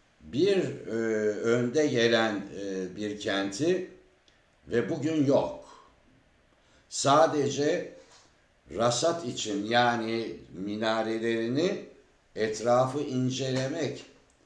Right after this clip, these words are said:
ve etraftaki mesafeleri nirengi olarak, nirengi noktası kullanabilmek için tarihi Cuma Mescidi Camii'ni,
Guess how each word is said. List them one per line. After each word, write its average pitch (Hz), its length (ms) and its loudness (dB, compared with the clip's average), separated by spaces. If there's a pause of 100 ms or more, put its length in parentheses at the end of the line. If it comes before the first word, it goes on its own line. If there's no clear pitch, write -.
(160)
ve 127 520 2 (140)
etraftaki 127 1300 0 (220)
mesafeleri 123 1200 0 (320)
nirengi 143 640 4
olarak, 127 420 2 (480)
nirengi 131 480 -2
noktası 113 600 -4
kullanabilmek 117 920 -4
için 190 440 -6 (600)
tarihi 139 720 4
Cuma 165 480 2
Mescidi 123 880 -4
Camii'ni, 127 920 0